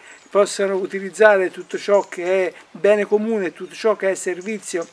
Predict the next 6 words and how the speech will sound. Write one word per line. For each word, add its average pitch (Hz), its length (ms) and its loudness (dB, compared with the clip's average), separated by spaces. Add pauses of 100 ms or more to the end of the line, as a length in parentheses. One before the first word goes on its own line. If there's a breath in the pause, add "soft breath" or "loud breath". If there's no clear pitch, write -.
(320 loud breath)
alla 208 200 4
persona 233 560 -2
come 202 240 -2
occasione 180 560 -2
di 165 80 -10
profitto. - 680 -14